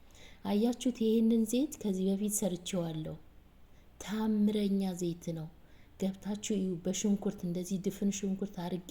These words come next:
ያቆየሁት። አሁን ስንት ጊዜው መሰላችሁ ይህንን ዘይት? ሁለት ትልልቅ፣ እ፣ ጋሩ እንትን ኦልባ ነበር የሰራሁት። አንዱን ጨርሼው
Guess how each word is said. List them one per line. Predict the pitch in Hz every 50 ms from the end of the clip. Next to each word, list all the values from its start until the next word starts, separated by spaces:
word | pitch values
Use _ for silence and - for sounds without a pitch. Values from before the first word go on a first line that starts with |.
| 196
ያቆየሁት። | 190 180 170 170 170 - 185 170 160 170 151 - - 190
አሁን | 190 202 220 214
ስንት | 208 - 208 208 202 226 220
ጊዜው | 226 226 202 214 202 185
መሰላችሁ | 180 180 170 - 175 170 170 165 165 - 175
ይህንን | 170 170 170 165 165 165 160
ዘይት? | - 156 156 - - - - - - - - - - - - - - - - - - - -
ሁለት | - 208 226 254 254 -
ትልልቅ፣ | - 247 226 254 262 262 262 262 - - - -
እ፣ | 190 180 175 175 170 170 165 160 160 156
ጋሩ | - 180 180 185 180 - - -
እንትን | 196 190 190 - 190 185
ኦልባ | 185 190 185 185 190 190 185
ነበር | 180 180 180 - 185 180
የሰራሁት። | 190 196 - 214 208 208 226 269 392 415 - - - - - - - - - -
አንዱን | 190 190 202 208 208 220 214 208
ጨርሼው | - 214 214 226 220 - 240 240 269 339